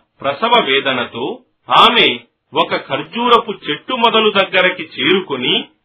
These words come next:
ఇలా వాపోయింది, "అయ్యో, నా దౌర్భాగ్యం! దీనికి ముందే నేను చనిపోయి ఉంటే మరియు నామరూపాలు లేకుండా నశించిపోతే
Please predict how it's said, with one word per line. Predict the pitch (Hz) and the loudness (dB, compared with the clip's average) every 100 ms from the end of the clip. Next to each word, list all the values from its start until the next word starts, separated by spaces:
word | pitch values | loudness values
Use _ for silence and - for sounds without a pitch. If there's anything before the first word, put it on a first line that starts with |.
| _ | _
ఇలా | 156 165 135 95 | 0 4 4 2
వాపోయింది, | 107 - 190 160 120 92 85 _ _ _ _ _ _ _ _ - | -4 -2 0 0 -2 -8 -20 _ _ _ _ _ _ _ _ -8
"అయ్యో, | 175 160 131 135 175 135 110 | -2 -2 0 -2 -4 -6 -6
నా | 143 160 | 2 4
దౌర్భాగ్యం! | 123 117 165 180 185 180 127 113 - _ _ _ _ _ _ _ 117 | 4 -2 -4 0 0 0 -2 -12 -12 _ _ _ _ _ _ _ -4
దీనికి | 160 214 214 196 | 2 2 2 -4
ముందే | 156 185 226 180 127 - _ - | -6 -2 2 2 0 -6 _ -6
నేను | 147 196 202 | 2 2 2
చనిపోయి | - 131 175 233 240 247 | -2 -6 -6 2 4 4
ఉంటే | 233 208 190 196 143 113 - _ _ 117 | 2 -2 0 2 2 0 -8 _ _ -6
మరియు | 131 165 233 196 127 120 _ _ | 0 2 4 2 -2 -8 _ _
నామరూపాలు | 110 143 214 247 240 208 220 208 | 2 4 6 6 4 2 4 6
లేకుండా | 196 175 185 185 170 160 | 4 2 0 -2 2 2
నశించిపోతే | 139 120 - 240 247 226 208 185 185 139 | 2 -2 -6 -8 -8 -2 0 2 2 2